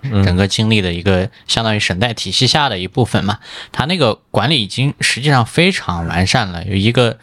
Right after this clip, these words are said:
Speaker 2: 小区的 leader，他可能就跟七到八家店的这样一个督导，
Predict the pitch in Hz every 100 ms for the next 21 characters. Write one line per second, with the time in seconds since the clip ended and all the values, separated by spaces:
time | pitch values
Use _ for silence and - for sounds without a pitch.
0 | - - - 110 95 - 156 123 110 131
1 | 120 90 - - 92 92 104 - 117 110
2 | - - 117 101 104 101 101 101 117 90
3 | 87 101 87 87 95 - - 113 120 -